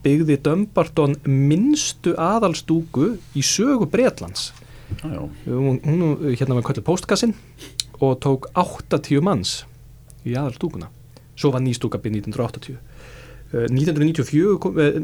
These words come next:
Speaker 1: fyrirgefðu, nítján hundruð níutíu og fjögur, jú, kom upp ansi áhugavert, eh, kom upp, hérna, fyrirmæli frá skosku deildinni vegna kvartana, vegna þess að,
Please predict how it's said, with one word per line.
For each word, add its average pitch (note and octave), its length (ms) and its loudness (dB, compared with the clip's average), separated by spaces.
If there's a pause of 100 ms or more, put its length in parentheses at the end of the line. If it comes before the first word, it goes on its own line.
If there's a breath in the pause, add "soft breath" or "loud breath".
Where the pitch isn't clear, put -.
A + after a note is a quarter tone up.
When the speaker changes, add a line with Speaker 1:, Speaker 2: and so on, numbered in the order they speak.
(260)
Speaker 1:
fyrirgefðu, C3+ 280 0
nítján C#3 120 0
hundruð C#3 180 2
níutíu C#3 140 0
og A#2+ 80 -2
fjögur, C#3+ 240 4
jú, F#3 160 0
kom C#3 180 0
upp C#3 140 -2
ansi C#3 280 0
áhugavert, C3 520 -2 (880 loud breath)
eh, A#2 340 0
kom B2+ 200 0
upp, A#2 100 0
hérna, A#2+ 480 -2
fyrirmæli F#3 480 2
frá B2+ 240 0
skosku B2+ 460 -4
deildinni F3 400 0
vegna A#2 460 -2
kvartana, F#3 360 -2 (880 soft breath)
vegna A#2 260 -2
þess A#2 240 -2
að, A2+ 240 -2